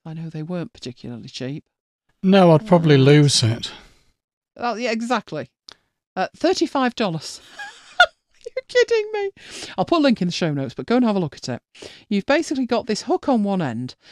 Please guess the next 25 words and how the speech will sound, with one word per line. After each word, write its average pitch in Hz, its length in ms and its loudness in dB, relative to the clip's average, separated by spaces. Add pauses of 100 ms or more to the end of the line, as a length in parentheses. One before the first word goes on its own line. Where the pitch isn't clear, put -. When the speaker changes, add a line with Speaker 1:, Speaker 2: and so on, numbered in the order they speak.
(160)
Speaker 1:
and 175 140 -4
this 180 160 -4
plastic - 640 -6
bit 123 340 -10
that 175 220 -6
hooks - 320 -10
into 160 560 -6 (600)
the 170 60 -12
charging 262 420 -8
port. 117 280 -14 (1160)
But, 277 180 0 (380)
you 311 140 -4
know, 226 320 -4 (180)
really? 302 560 0 (340)
If - 180 -2
it's 247 220 -4
that 359 260 -2
tight, 165 400 -4
it's 190 140 -4
not 196 100 -2
gonna 196 120 -2
do 196 140 0
the 170 60 -6
charging 226 420 0
port 147 300 -6